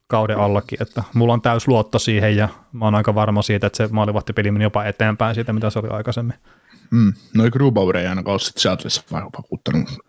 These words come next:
Speaker 2: sen edestä, että
Speaker 1: Ei, et Seattlen suuri ongelmahan on se, että, että maalivahdet ei tossa alkukaudesta saanut kumpikaan, tai jos ne on ollut kolme, niin kukaan niistä ei saanut oikein mitään kiinni. Muutenhan Seattlen joukkue silleen, no, että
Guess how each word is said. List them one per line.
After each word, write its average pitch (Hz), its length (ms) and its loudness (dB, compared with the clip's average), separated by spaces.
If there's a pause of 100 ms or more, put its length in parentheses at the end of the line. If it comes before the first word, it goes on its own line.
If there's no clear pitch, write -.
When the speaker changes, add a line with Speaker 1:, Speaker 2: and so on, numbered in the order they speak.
Speaker 2:
sen 87 260 0
edestä, - 500 -2
että - 240 -12
Speaker 1:
Ei, 127 460 4
et 117 220 -4 (180)
Seattlen 120 340 2
suuri 120 220 4
ongelmahan 113 360 4
on 113 60 2
se, 117 80 2
että, 110 180 -2 (400)
että - 240 -8
maalivahdet 117 420 2
ei 110 80 2
tossa 127 200 0
alkukaudesta 110 440 0
saanut 110 240 0
kumpikaan, 104 600 0 (140)
tai 98 280 -2 (480)
jos - 180 -8
ne 110 60 0
on 101 40 2
ollut 104 140 0
kolme, 104 280 0
niin 104 100 0
kukaan 113 340 0
niistä 110 240 -4
ei 117 60 0
saanut 110 140 -2
oikein 104 220 0
mitään 104 340 0
kiinni. 104 380 0 (340)
Muutenhan 113 540 0 (180)
Seattlen 107 420 -2
joukkue 104 340 0
silleen, 107 360 -2
no, 107 60 -2
että - 200 -6